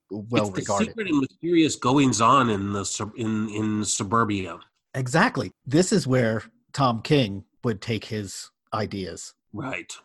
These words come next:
Speaker 1: for the Vision series. And
Speaker 2: Yes.
Speaker 1: he, that's, that's, you know, you, yeah, you can see the good parts of this,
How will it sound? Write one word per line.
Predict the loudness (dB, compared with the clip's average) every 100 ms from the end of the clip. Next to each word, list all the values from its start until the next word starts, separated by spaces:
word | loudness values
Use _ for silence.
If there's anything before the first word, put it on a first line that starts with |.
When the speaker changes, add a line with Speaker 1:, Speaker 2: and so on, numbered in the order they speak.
| _
Speaker 1:
for | -4 -4 -4
the |
Vision | -6 -6 -6 -8
series. | -10 -10 -12 -16 -20 _
And | -8 -4 -2
Speaker 2:
Yes. | -2
Speaker 1:
he, | -4 -14 _
that's, | 0 0 -6 -20 _ 0
that's, | 0 0 -2
you | 0
know, | 0
you, | -2 -4 2
yeah, | 4
you | 6
can | 4 0
see | 2 4 4 2 -4 _ -2
the | 2
good | 6 6 6
parts | 4 4 2 -4
of | -4 -2
this, | -4 -4 -8